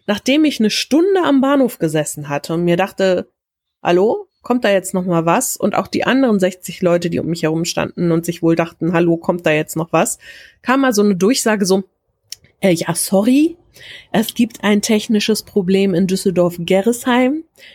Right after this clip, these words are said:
Die komplette Strecke Wuppertal-Düsseldorf ist gesperrt." Wie schön!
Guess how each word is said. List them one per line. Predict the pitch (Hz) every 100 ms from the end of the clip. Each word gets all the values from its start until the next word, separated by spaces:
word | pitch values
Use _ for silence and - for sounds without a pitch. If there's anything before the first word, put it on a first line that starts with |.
| _ -
Die | 302
komplette | 339 403 427 320 311 320
Strecke | - - 208 226 214
Wuppertal-Düsseldorf | 180 175 196 - 208 170 170 170 165 165 170
ist | - -
gesperrt." | 269 - - 311 339 208 - - _ _ _ _ _ _ _ _ _ _ _ _ _
Wie | 165 170 254 262 - -
schön! | - - 370 392 349 180 -